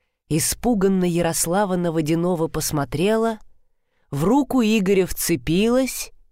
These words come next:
и обман отыскать в глазах рыбьих пыталась.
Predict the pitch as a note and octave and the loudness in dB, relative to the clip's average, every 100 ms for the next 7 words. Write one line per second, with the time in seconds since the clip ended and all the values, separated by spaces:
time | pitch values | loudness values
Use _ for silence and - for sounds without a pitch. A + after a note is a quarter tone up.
0 | _ _ _ - D#3 G3 F#3 F#3+ F3 E3+ | _ _ _ -2 2 2 2 2 2 2
1 | F3 F#3 - F#3 F3+ D#3 E3 E3+ D#3+ F3+ | 0 -2 -2 -2 -2 0 0 2 2 0
2 | - E3 F#3 D#3+ E3+ - - F3+ E3 E3+ | 0 0 0 0 -2 -4 -4 -2 -2 0
3 | E3 E3+ - - | -2 -4 -8 -16